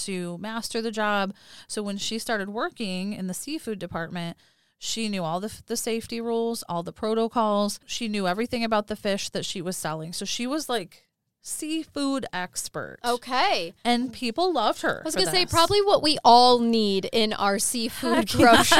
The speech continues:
Speaker 1: yes.
Speaker 2: I mean, really.
Speaker 1: Really, like, I mean, people really loved how sharp she was, and they could ask questions, and she was – I mean, she did really well at this job.
Speaker 2: Yeah.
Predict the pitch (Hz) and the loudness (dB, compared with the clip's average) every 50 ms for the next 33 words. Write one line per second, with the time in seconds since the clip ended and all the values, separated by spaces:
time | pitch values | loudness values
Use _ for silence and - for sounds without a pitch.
0 | - 226 233 226 196 233 - - - - - 320 269 262 254 247 240 240 247 233 | 8 8 6 6 4 2 0 -2 -2 -2 -4 -4 -2 -4 -4 -4 -2 0 2 2
1 | 220 202 190 165 160 - - 233 233 254 269 285 311 330 339 311 262 - 214 214 | 2 2 0 -2 -4 -6 -6 -2 0 2 4 6 6 6 6 4 2 0 0 0
2 | - 233 240 233 233 - - - - 214 226 233 233 226 220 208 - 254 254 - | 0 4 4 4 2 2 -2 -2 -2 0 0 0 0 -2 -4 -4 -4 -4 -2 -2
3 | 285 277 240 208 226 220 214 226 226 220 208 196 185 185 202 214 - - - - | -2 -2 0 0 -2 -2 -2 -2 -6 -4 -2 0 0 0 -2 -4 -8 -14 -16 -16
4 | _ - - - 185 180 - - 262 277 277 269 - - 277 262 262 269 262 254 | _ -10 -6 -6 -4 -4 -4 -2 -2 -2 -2 -2 -4 -6 -6 -2 0 2 4 4
5 | 254 254 247 247 247 226 214 190 170 175 - 185 147 - 185 - - - 226 202 | 4 4 2 2 0 -2 -6 -6 -6 -6 -6 -8 -8 -8 -10 -10 -8 -6 -6 -6
6 | 214 - - - 202 190 190 190 180 185 185 - - 208 202 202 202 202 - - | -6 -6 -8 -8 -8 -8 -6 -8 -8 -8 -8 -10 -10 -8 -8 -8 -8 -10 -12 -16
7 | _ _ _ _ _ _ _ - 196 202 202 208 - - - 214 214 214 214 202 | _ _ _ _ _ _ _ -12 -8 -8 -6 -6 -6 -6 -4 -4 -4 -4 -4 -2
8 | - 196 190 185 180 180 180 190 - _ _ - 208 202 220 240 233 220 214 180 | 0 0 2 2 2 2 0 -2 -6 _ _ -20 -16 -8 -4 -2 0 0 -2 -2
9 | 208 190 190 190 170 165 160 160 - - 160 - - - 95 - - - - 294 | -4 -4 -2 -2 -2 -2 -2 -6 -8 -8 -8 -8 -6 -6 -8 -8 -10 -14 -10 -8
10 | 302 294 247 175 - - | -6 -4 -4 -6 -6 -8